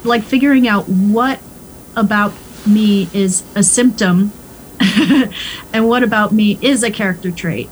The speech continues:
was, like, really trippy. Um, and it took a while, and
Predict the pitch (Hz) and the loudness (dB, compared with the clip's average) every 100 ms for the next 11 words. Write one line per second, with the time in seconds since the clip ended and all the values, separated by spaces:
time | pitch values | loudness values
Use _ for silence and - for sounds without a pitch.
0 | - 202 196 180 185 175 170 - - - | -4 0 2 0 0 0 0 -4 -18 -20
1 | - - - - 180 190 220 220 165 165 | -20 -20 -20 -20 -10 -4 -2 0 0 0
2 | 202 170 165 165 - - 180 165 151 - | -4 -2 -2 -2 -6 -6 0 0 -2 -6
3 | 104 101 185 - - 185 180 170 196 196 | -6 -4 -6 -12 -6 0 0 2 -2 -2
4 | 269 269 220 190 202 202 185 175 - 175 | -6 -2 0 0 2 0 0 -2 -6 -2
5 | 170 170 | 0 2